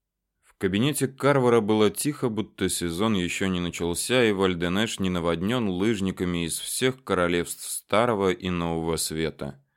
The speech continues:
Начался снегопад, и крупные снежинки медленно летели в золотом свете фонаря.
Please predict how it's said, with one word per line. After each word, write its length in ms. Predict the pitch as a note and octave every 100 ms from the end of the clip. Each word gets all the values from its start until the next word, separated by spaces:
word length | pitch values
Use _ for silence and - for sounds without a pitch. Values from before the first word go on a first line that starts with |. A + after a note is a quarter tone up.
| _ _ _ _ _
Начался 480 | - F#2+ G2+ G2 C#3
снегопад, 680 | C3+ F#2+ F2 D#2 D2+ - _ _ - - -
и 160 | F#2
крупные 440 | A#2+ C#3 C#3 A#2+ A2
снежинки 580 | A2 G#2 A#2 D#3 C3
медленно 720 | A#2 G#2 A#2 D3+ C#3 C3 B2 A2
летели 520 | F#2+ - A2+ C3 A2
в 80 | F#2+
золотом 540 | F2 F2 E2+ F#2+ F#2
свете 420 | - E2 E2+ E2+
фонаря. 640 | - E2+ E2 D#2+ D2 C2+